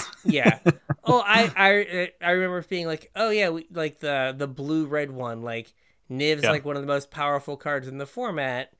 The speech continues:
Speaker 1: Like, you can't
Speaker 2: Yeah.
Speaker 1: go wrong buying this." Like, I can't imagine them printing a, like, more powerful cards than Niv. And then, like, no one played Niv anymore.
Speaker 2: Right.
Speaker 1: And it was like, "Oh, oops." Like, I
Speaker 2: Yeah.
Speaker 1: thought that card was gonna be around for, like,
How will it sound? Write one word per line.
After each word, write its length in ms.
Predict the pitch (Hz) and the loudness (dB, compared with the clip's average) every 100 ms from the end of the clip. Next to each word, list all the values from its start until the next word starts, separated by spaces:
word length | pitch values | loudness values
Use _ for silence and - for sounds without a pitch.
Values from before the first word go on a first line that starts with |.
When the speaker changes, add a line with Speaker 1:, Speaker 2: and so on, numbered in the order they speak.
| _ _ _ 143 | _ _ _ -12
Speaker 1:
Like, 120 | 135 | -12
you 80 | 151 | -12
can't 200 | - 156 | -8 -6
Speaker 2:
Yeah. 100 | 143 | -4
Speaker 1:
go 100 | 143 | -4
wrong 320 | 143 139 143 | -4 -6 -6
buying 260 | 214 202 139 | -6 -4 -6
this." 180 | 139 143 | -8 -10
Like, 160 | 135 - | -10 -8
I 80 | |
can't 320 | 123 - 147 135 | -8 -8 -8 -4
imagine 300 | 135 131 135 | -4 -6 -10
them 160 | 123 | -12
printing 280 | - 143 135 | -8 -8 -6
a, 260 | 127 123 131 _ | -8 -8 -14 _
like, 200 | 131 120 | -10 -8
more 160 | 131 123 | -8 -6
powerful 340 | 135 127 143 | -2 -2 -4
cards 360 | 120 139 123 120 | -6 -6 -6 -8
than 200 | 117 123 | -12 -6
Niv. 380 | 135 117 107 - _ _ _ - | -2 -2 -6 -14 _ _ _ -8
And 160 | 139 135 | -6 -4
then, 140 | 135 | -2
like, 180 | 139 127 | -4 -6
no 200 | 127 131 | -4 -4
one 180 | 131 131 | -4 -6
played 380 | 151 135 120 | -4 -6 -4
Niv 300 | 127 131 139 165 - | -2 -2 -2 -8 -8
anymore. 560 | 143 143 151 165 175 _ _ _ _ _ _ _ - | -4 -2 -2 -2 -2 _ _ _ _ _ _ _ -10
Speaker 2:
Right. 200 | 127 123 _ _ _ _ - | -6 -6 _ _ _ _ -8
Speaker 1:
And 120 | 143 | -6
it 20 | |
was 140 | 135 131 | -4 -4
like, 180 | 139 139 | -8 -4
"Oh, 380 | 135 120 113 | -2 -2 -4
oops." 440 | 123 156 - - _ _ _ _ _ | -8 -8 -10 -20 _ _ _ _ _
Like, 180 | 123 120 | -6 -4
I 80 | 123 | 2
Speaker 2:
Yeah. 60 | 127 | 2
Speaker 1:
thought 120 | 127 | 2
that 140 | 127 120 | 0 -2
card 160 | 131 | -4
was 140 | 127 135 | -2 -4
gonna 140 | 131 | -4
be 160 | 139 131 | 0 0
around 380 | 127 127 127 | 4 2 2
for, 200 | - 139 | -2 -6
like, 420 | 123 120 113 - | -2 -2 -2 -6